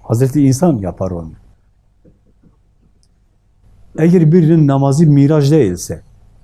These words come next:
namazında Allah'ın huzurunda durmuyorsa, ne buyurdu Resulullah Efendimiz? "Öyle insanlar var ki namaz kılarlar, onlara sadece yorgunluk kar kalır.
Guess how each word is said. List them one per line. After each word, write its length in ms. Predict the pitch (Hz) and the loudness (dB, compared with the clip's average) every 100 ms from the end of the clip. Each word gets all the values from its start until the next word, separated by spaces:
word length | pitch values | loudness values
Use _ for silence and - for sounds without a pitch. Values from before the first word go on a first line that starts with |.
| _ _ - | _ _ -6
namazında 500 | 123 147 131 143 160 | -2 0 0 0 -2
Allah'ın 560 | 190 135 143 156 185 170 | -2 -4 -2 0 0 0
huzurunda 680 | - 135 143 147 160 160 139 | 0 -2 0 0 0 0 2
durmuyorsa, 640 | 160 139 160 127 - - - - - _ _ _ _ _ _ _ _ _ _ _ - _ _ - _ _ _ _ _ _ _ _ _ _ _ _ _ _ _ - | 2 2 0 -2 -8 -18 -20 -20 -20 _ _ _ _ _ _ _ _ _ _ _ -20 _ _ -20 _ _ _ _ _ _ _ _ _ _ _ _ _ _ _ -4
ne 140 | 165 | 0
buyurdu 240 | 147 120 117 | 2 2 0
Resulullah 340 | 107 117 113 | -2 -2 -4
Efendimiz? 520 | 113 110 117 143 - _ - | -2 -2 -2 -4 -8 _ -4
"Öyle 240 | 156 143 | 0 2
insanlar 380 | 120 117 110 113 | 0 0 -2 0
var 220 | 117 127 | 0 -2
ki 180 | 127 127 | -2 0
namaz 260 | 120 135 131 | 0 0 -2
kılarlar, 500 | 120 117 113 135 156 - - | -4 -2 -2 -4 -6 -12 -6
onlara 340 | 127 120 123 | -2 0 0
sadece 440 | 123 139 120 107 113 | -2 -2 -2 -2 -2
yorgunluk 580 | 113 123 120 135 - | 0 2 2 0 -2
kar 200 | - 117 | -6 -8
kalır. 320 | - 117 170 | -4 -2 -2